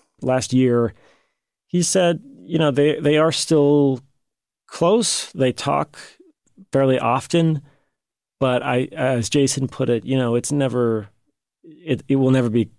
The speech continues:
the same. And, and he, he did say that if and when he, um, ever gets out of prison, that,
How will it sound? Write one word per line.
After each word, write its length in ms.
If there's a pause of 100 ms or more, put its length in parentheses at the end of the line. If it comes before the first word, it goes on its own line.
(140)
the 120
same. 500 (800)
And, 180
and 160
he, 240
he 60
did 180
say 480 (640)
that 240 (340)
if 280
and 160
when 200
he, 460
um, 380 (380)
ever 160
gets 180
out 280
of 140
prison, 480 (420)
that, 380